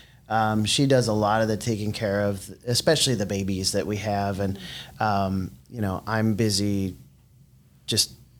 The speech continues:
on the outside supporting everything else. So it's, it, it's neat to be able to do that. It actually feels really nice to be able to do that for her. So, and that's,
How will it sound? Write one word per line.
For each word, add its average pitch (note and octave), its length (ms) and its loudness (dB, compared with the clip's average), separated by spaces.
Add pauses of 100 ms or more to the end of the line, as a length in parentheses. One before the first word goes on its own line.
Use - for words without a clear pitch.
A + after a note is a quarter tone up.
(300)
on A2+ 160 0
the A2 100 2
outside A2 420 2
supporting G2 400 -2
everything F#2 280 -8
else. E2 380 -14 (100)
So F#2 420 -6 (100)
it's, G2+ 380 -18
it, A2 220 -4 (220)
it's A2 260 -4
neat G#2 240 0
to G2+ 100 -2
be G2+ 120 0
able F#2 140 0
to F2+ 60 -2
do G2+ 120 0
that. B2 200 0
It D2+ 40 -10
actually E2 300 -8
feels F2 380 -18 (540)
really G2+ 220 -2
nice F2 240 -4
to - 80 -8
be F#2+ 80 -2
able F2+ 160 -4
to E2+ 40 -8
do F2 180 -8
that E2 280 -12
for - 200 -20
her. F2 200 -20
So, - 160 -20 (640)
and F#2 100 -18
that's, - 480 -2